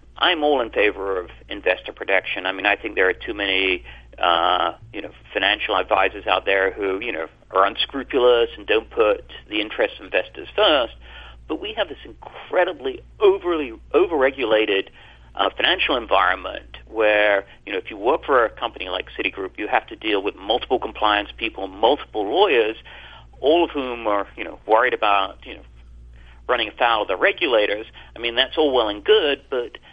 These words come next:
you know, you know, what I was doing at Citigroup was in no way a threat to the ordinary investor. There are plenty of other shenanigans that were potentially going on that weren't, you know,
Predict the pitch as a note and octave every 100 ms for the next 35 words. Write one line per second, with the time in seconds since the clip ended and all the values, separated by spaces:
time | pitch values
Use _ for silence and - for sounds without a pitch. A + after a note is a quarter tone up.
0 | - - G#2+ F#2+ - - - - - -
1 | - - - - F#2+ - C3 A#2+ F#3 D#3+
2 | A#2 B2 A2 G#2+ G#2 - G#2+ A2 A2+ -
3 | A#2+ A#2 G#2+ B2+ B2 G#2 F#2+ - A2+ A2
4 | - A2+ F2+ - - - A#2 A2+ G#2+ F#2+
5 | F2 F2 G#2 - - F#2 F#2+ - - -
6 | G#2+ - C3 A2 D3+ E3 - C3+ A#2+ A2+
7 | A#2+ A#2 G#2+ A2+ G#2 - - A#2 A#2 -
8 | B2+ - B2 A#2 A2+ A#2+ B2 C#3 D3+ D3+
9 | - - - - - - - A2+ F#2